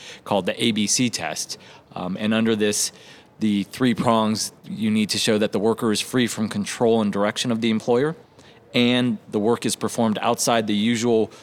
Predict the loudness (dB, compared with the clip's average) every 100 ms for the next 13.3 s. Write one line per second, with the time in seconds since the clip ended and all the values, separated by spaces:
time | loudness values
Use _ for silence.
0 | -14 0 2 4 2 0 -2 0 0 2
1 | 0 -2 -4 -4 -2 -2 0 0 -2 -6
2 | -16 -20 -16 -4 0 0 2 0 0 0
3 | 0 0 0 0 -2 -2 -4 -4 -2 -2
4 | -2 -2 -2 0 0 -2 -2 -2 0 -2
5 | -8 -20 -10 -6 0 2 2 0 -2 0
6 | 2 2 -2 -4 -4 -2 -2 -2 0 0
7 | 0 -2 -2 -6 -10 -4 -2 0 0 2
8 | 0 0 -2 -2 -2 -2 -2 -2 -4 -4
9 | -2 -2 -2 -4 -6 -8 -10 -10 -14 -20
10 | -14 -4 0 2 0 0 -4 0 0 2
11 | 0 0 0 0 0 -2 -4 -8 -16 -16
12 | -2 2 2 2 0 0 2 2 0 0
13 | 2 0 -2